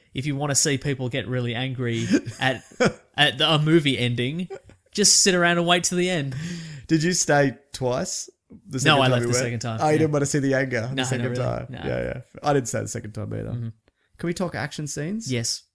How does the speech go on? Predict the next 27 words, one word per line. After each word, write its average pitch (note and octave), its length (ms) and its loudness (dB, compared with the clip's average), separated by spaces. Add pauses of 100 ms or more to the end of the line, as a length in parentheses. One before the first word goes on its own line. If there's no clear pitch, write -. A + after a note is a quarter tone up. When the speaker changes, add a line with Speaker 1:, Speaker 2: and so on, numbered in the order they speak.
(140)
Speaker 2:
In C#3+ 200 0
just C3+ 180 -6
movies B2 300 -2
in A#2 100 -4
general. G#2+ 440 -6
What's - 160 -12
the C#3 60 -8
best B2+ 240 -8
one? G#2 280 -8 (320)
People D#3+ 180 -2
say C3+ 140 0
the A#2+ 80 -2
shootout A#2+ 420 -4
in G#2+ 80 -6
Heat. A2+ 380 -4
Speaker 1:
I D3 100 -2
Speaker 2:
The, D3 80 -4
Speaker 1:
think E3+ 140 -2
Speaker 2:
the E3 80 -2
Speaker 1:
it's G#2+ 80 -8
the D3+ 80 -2
Speaker 2:
heist. C#3 160 -2
Speaker 1:
knife C3+ 240 0
fight C3+ 340 -4
between A#2+ 300 -6
Steven A#2+ 340 -4
Seagal A#2 640 -4